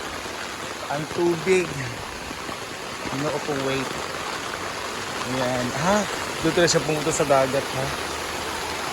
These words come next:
Ginoo ko, ginoo ko. Tayo sa, galit kita ko, ang sa amo. Doon tayo sa... Ano yung mga crocodile? <laughs> Doon tayo sa... Ano namin, ah,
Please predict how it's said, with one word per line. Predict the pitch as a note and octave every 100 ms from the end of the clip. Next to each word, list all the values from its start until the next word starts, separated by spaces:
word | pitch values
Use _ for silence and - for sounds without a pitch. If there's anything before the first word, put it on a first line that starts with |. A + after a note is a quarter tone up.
| - - B2+
Ginoo | C#3+ D3 -
ko, | D3+ D#3+ F3 D#3+
ginoo | C#3 C#3+ C#3+
ko. | - C3+
Tayo | D3+ -
sa, | A#2+ - - - - - - -
galit | D3 D#3 D3+
kita | C#3 C3+
ko, | D3
ang | D3 D3+
sa | C3+
amo. | C#3 - - - - - - - - -
Doon | A3
tayo | G3+ G#3
sa... | - F3+ E3+ F#3 G#3 F3 - - - - - - - -
Ano | E3 F3+
yung | F#3
mga | F3
crocodile? | F#3 E3 F#3 E3 D3+ E3 C#3 D#3 - - - F#3
<laughs> | - - - - - - - - - -
Doon | -
tayo | E3+ E3
sa... | - D#3 D3 D3 - - - - - - - - - - -
Ano | C3+ C#3+
namin, | C3 B2 B2 A#2+ A#2+ A2+ A2 A#2+
ah, | A2+ A2+ A2+